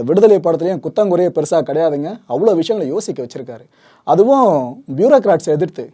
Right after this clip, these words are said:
இந்த அளவுக்கு படங்கள் மூலமா கருத்துக்களை பதிவு பண்ண முடியுமா, ஆழமா பதிவு பண்ண முடியுமா அப்படின்றத இந்த மனுஷனோட படங்கள்ல இருந்து தெளிவா தெரிஞ்சுக்க முடியும். இதுக்கு ஆகச்சிறந்த இன்னொரு உதாரணம் தான் இந்த விடுதலை. தான் ஒரு கோட் அப்படின்றத,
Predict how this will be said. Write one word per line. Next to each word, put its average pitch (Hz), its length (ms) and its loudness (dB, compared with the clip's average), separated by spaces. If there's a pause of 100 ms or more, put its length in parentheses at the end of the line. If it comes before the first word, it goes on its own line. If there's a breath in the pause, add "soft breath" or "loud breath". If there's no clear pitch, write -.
(240)
இந்த 247 180 4
அளவுக்கு 254 360 2
படங்கள் 196 280 0
மூலமா 143 280 -4 (120)
கருத்துக்களை 220 460 -2
பதிவு 202 220 -2
பண்ண 135 160 -8
முடியுமா, 120 240 -12 (240)
ஆழமா 240 320 2
பதிவு 170 200 0
பண்ண 147 180 -8
முடியுமா 131 240 -8
அப்படின்றத 180 380 0 (540 soft breath)
இந்த 143 160 0 (180)
மனுஷனோட 175 440 -2 (120)
படங்கள்ல 165 360 -2
இருந்து 185 160 -2 (140)
தெளிவா 226 300 6 (100)
தெரிஞ்சுக்க 151 360 -2
முடியும். 147 280 -6 (160)
இதுக்கு 139 200 -6 (120)
ஆகச்சிறந்த 196 500 -2 (100)
இன்னொரு 220 300 4
உதாரணம் 147 340 0
தான் 190 120 -4 (140)
இந்த 139 180 -4
விடுதலை. 143 300 -4 (640 soft breath)
தான் 180 240 6
ஒரு 156 100 4 (120)
கோட் 220 260 8
அப்படின்றத, 147 380 -4